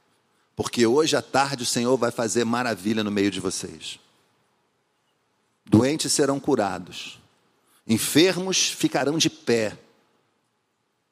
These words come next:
Pensando no pastor Humberto, pés tortos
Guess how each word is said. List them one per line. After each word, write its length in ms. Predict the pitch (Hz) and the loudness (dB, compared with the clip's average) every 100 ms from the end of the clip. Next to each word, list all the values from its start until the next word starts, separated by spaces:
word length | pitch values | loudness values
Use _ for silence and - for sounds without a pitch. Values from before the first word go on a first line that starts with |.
| _ _ _ _ _ _ - | _ _ _ _ _ _ -2
Pensando 380 | 120 - 160 | 0 2 2
no 80 | 151 | 2
pastor 440 | 131 120 - 156 147 | 2 0 2 2 0
Humberto, 600 | 120 131 156 - - - _ _ _ _ _ _ _ _ | 2 2 2 0 -10 -18 _ _ _ _ _ _ _ _
pés 400 | - 175 165 - | 0 2 4 2
tortos 1000 | - - 165 185 156 - 120 - - - | 0 0 0 0 -4 -4 0 0 -2 -8